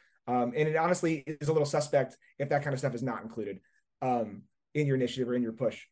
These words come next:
uh, for legalization. So, um, you know, I just wanna point that out. You know, people pushing those legalization initiatives, there were five last year, two of them passed, and those two, I mean, it's complicated, there's a lot of reasons, but the two that passed had strong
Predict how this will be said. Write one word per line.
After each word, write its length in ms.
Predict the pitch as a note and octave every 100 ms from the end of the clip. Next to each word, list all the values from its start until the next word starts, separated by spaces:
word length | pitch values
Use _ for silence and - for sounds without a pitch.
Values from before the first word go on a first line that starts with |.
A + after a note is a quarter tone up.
| _ _ _ -
uh, 160 | A#2 A2
for 120 | B2+
legalization. 600 | A2+ G#2+ F#2+ F#2 E2+ F2
So, 400 | D3 C3+ B2 - - _ _ _ _ _ _ _
um, 280 | D3 D3 C#3+
you 80 | D#3+
know, 340 | C#3+ C3 B2 -
I 140 | C3+
just 120 | D#3 G3+
wanna 140 | G3+
point 180 | A3 A3
that 100 | G#3+
out. 160 | G3
You 60 | D3+
know, 80 | D3+
people 460 | F3+ F#3+ F#3 D#3+ C3+ -
pushing 220 | F#3+ F3+
those 240 | F3+ F3 - - -
legalization 480 | D#3 F3 D#3+ F3+ F3
initiatives, 280 | D3 C#3+ C3
there 100 | C#3+
were 60 | B2+
five 340 | E3+ F3 E3+
last 260 | E3+ E3 D#3+
year, 360 | D3+ C#3 - _
two 120 | -
of 60 | F3+
them 120 | D#3+
passed, 340 | D3 C#3 C3+ B2+
and 100 | C3+
those 200 | C#3 C#3
two, 180 | C#3+
I 40 | C3+
mean, 100 | D#3+
it's 100 | D3
complicated, 400 | F#3 D#3 D3+ D3+
there's 100 | C#3+
a 40 |
lot 120 | D3
of 60 | C#3+
reasons, 320 | C#3 C3+ C3 - _ _
but 100 | C3+
the 80 | C#3
two 100 | A3
that 120 | A#3+
passed 280 | A#3 G#3+ F#3+
had 220 | F3 E3
strong 460 | C#3+ - E3 E3